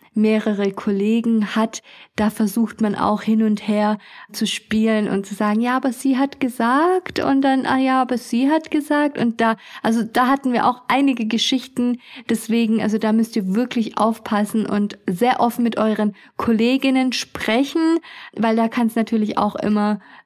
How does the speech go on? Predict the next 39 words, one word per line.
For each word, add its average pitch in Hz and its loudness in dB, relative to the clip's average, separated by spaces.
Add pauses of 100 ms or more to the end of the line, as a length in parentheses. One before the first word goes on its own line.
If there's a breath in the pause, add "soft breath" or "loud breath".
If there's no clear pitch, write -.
ähm, 202 0
dazu 202 -4
kommen, 202 -2
dass 196 -4
ihr 233 2
dann 180 0
vielleicht 185 -2
sogar, 180 -2
ähm, 175 -2
ja, - -2
streitet. 196 -2
Da, 196 0 (320 loud breath)
äh, 196 -2
habe 202 0
ich 208 -2
auch 202 -2
schon 214 0
von 196 -2 (120)
unseren 269 2
Kundinnen, 269 2
also 190 0
von 196 -2
Stylistinnen 220 0
gehört, 208 0
da, 220 0
ja, 269 2
also 214 0 (220 loud breath)
einige 294 2
Kunden 285 0
sind 269 -2
da 240 2
nicht 247 -2
so 240 0
ohne. 190 -2
Deswegen, 226 -2
ähm, 214 2
nicht 320 0
ausspielen 208 0
lassen. 180 0